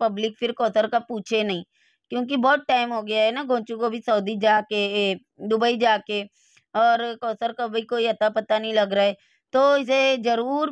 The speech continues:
पूछिए आप लोग कि कौसर का क्या किया इसने। मुझे तो लगता है कि कौसर की जान ही ना ले लियो इसने,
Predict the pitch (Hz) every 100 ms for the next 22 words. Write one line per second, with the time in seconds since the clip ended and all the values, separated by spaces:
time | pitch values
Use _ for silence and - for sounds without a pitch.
0 | 285 262 214 226 220 214 202 190 202 247
1 | - 247 240 240 247 233 226 247 262 247
2 | 233 226 220 208 202 185 - 170 170 _
3 | _ _ - 220 247 247 254 247 - 254
4 | 262 262 254 226 226 226 254 208 214 208
5 | 226 254 254 240 208 208 214 214 196 196
6 | 190